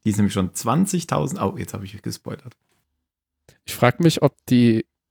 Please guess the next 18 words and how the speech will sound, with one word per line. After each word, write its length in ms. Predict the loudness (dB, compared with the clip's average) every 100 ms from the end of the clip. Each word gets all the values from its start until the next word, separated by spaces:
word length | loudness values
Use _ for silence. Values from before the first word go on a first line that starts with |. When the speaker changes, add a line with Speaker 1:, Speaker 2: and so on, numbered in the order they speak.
| -8
Speaker 2:
Viren 600 | 0 4 6 6 2 4
deswegen 540 | 2 2 4 4 4
so 180 | 2 4
lange 280 | 4 4 4
da 120 | 4
überleben 520 | 4 2 4 4 2
konnten, 400 | 0 0 0 2
weil 120 | 2
die 80 | 4
irgendwie 340 | 4 2 4 2
in 80 |
so 100 | 4
einer 180 | 4 4
Art 160 | 4 0
Stasis 540 | 2 4 4 2 0
im 160 | -2 2
Weltraum 420 | 0 0 -4 -2
waren. 280 | -2 -2